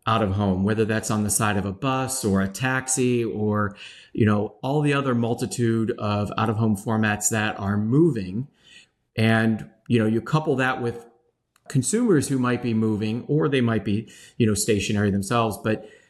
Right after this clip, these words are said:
that adds a-, another layer of complexity that we need to think about. How do we best design those ads?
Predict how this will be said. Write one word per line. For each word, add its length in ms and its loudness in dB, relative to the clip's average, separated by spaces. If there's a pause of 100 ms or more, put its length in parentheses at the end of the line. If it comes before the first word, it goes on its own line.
(380)
that 200 0
adds 300 -2
a-, 40 0 (360)
another 320 0
layer 300 -2
of 140 -6
complexity 600 -2
that 140 0
we 120 -2
need 160 2
to 60 -4
think 260 0
about. 380 -4 (260)
How 200 -2
do 60 4
we 160 4
best 360 -2
design 420 0
those 200 0
ads? 500 -4